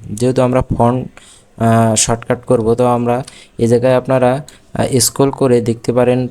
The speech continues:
ফন্টটা কোন জায়গায় রয়েছে, সেইভাবে সিলেক্ট করতে পারেন। আপনারা কিবোর্ডের মাধ্যমে সার্চ করতেও পারেন।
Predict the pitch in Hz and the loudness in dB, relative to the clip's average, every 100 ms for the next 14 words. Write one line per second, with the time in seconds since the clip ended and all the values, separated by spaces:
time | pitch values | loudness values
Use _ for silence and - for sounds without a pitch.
0 | - 117 117 123 120 120 117 120 123 123 | -2 0 0 -2 -2 0 2 2 2 0
1 | 123 110 117 - 113 117 117 123 123 120 | 0 -2 -2 0 2 2 0 -2 -2 -2
2 | 120 120 123 123 120 107 113 113 - 120 | -2 -4 -2 0 0 0 -2 -4 -2 -2
3 | 123 - 120 127 127 - - 131 127 117 | -2 -2 0 0 -2 -6 -2 0 2 0
4 | 123 131 - 113 - 117 131 120 104 92 | 0 -2 -2 -2 -4 -4 -2 0 0 -2